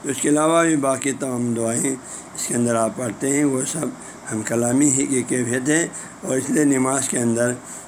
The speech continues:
ہاں جی، مخصوص آداب ہے، اور آپ کے لیے کھانا پینا ہر چیز ممنوع ہے، کسی اور سے بات کرنا، صرف اللہ ہی سے آپ کو ہم کلام رہنا ہے۔ لہذا فرمائے، چنانچہ آپ کا فرمان ہے، "المصلی یناجی ربہ"،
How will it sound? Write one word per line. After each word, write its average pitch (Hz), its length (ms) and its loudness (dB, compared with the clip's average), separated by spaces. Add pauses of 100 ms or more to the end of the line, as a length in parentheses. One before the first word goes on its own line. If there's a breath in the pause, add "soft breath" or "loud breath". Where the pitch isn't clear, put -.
(140)
ہاں 120 80 0
جی، 139 120 2
مخصوص 123 520 0
آداب 123 400 0
ہے، 147 180 2 (420 loud breath)
اور 120 180 0
آپ 113 300 0
کے 131 100 0
لیے 127 260 0
کھانا 120 440 0 (100)
پینا 120 500 -2
ہر 117 120 0
چیز 123 400 -2
ممنوع 113 440 0
ہے، 127 140 0
کسی 120 260 -2
اور 113 200 0
سے 131 180 -2
بات 110 360 0
کرنا، 139 240 2 (480 loud breath)
صرف 143 220 2
اللہ 131 380 2 (100)
ہی 147 220 2
سے 127 120 -2
آپ 107 260 -2
کو 127 160 -6 (100)
ہم 107 200 -2
کلام 107 380 -2
رہنا 110 380 -2
ہے۔ 135 40 -10 (720 loud breath)
لہذا 151 320 4
فرمائے، 151 400 4
چنانچہ 135 360 2
آپ 123 180 0
کا 156 140 -6
فرمان 120 380 0
ہے، 160 40 2
"المصلی 131 840 0
یناجی 131 500 0
ربہ"، 110 320 0